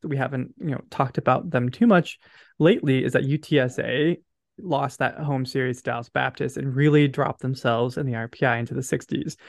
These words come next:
But Conference U S A is ranked higher in Conference R P I than the Big West. Right now, my gut is that we'll have Fullerton and San-, Santa Barbara in the bracket. So we already have two Big West teams in the bracket.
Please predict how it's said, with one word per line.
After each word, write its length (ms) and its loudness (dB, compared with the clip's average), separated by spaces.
But 140 2
Conference 420 4
U 140 8
S 120 2
A 200 6
is 160 0
ranked 240 -2
higher 580 0
in 140 -4
Conference 360 -4
R 140 -2
P 180 -2
I 300 2
than 100 2
the 80 0
Big 240 2
West. 540 0
Right 240 4
now, 680 4
my 260 -2
gut 380 2
is 220 -2
that 160 0
we'll 100 -2
have 200 -6
Fullerton 480 -2
and 120 -6
San-, 300 -6
Santa 240 -2
Barbara 500 2
in 320 4
the 80 2
bracket. 500 -4
So 120 2
we 40 6
already 200 4
have 200 4
two 320 4
Big 180 0
West 220 0
teams 220 -4
in 140 -6
the 60 -2
bracket. 520 -6